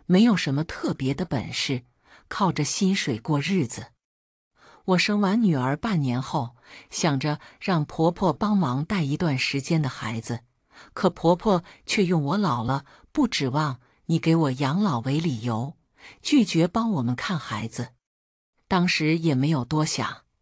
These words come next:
可婆婆却天天给大嫂接送孙子。那时候，大嫂的儿子已经上了幼儿园大班了，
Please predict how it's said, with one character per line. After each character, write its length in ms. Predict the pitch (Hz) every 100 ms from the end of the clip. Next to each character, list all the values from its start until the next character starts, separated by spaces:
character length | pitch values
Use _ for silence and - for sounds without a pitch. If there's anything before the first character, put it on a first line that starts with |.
| _ - -
可 160 | - 190
婆 280 | - 165 180
婆 260 | 226 190
却 240 | 170 - 165
天 300 | - 185 180
天 260 | 202 180
给 160 | 170 127
大 240 | - 156
嫂 320 | 147 - 107 104
接 240 | - 175
送 240 | 170 147
孙 320 | 131 175 170 170
子。 220 | 123 - _ _ - -
那 140 | 240 208
时 200 | - 147
候， 280 | 165 131 - - - _
大 200 | 302 262
嫂 240 | - 151 120
的 120 | 143
儿 260 | 131 143
子 240 | 175 185 135 - -
已 140 | 175 160
经 220 | 170 165
上 200 | 180 147
了 120 | 135
幼 220 | 139 220
儿 120 | 151 156
园 260 | 139 127
大 220 | 170 196
班 240 | 139 170 170
了， 240 | 170 -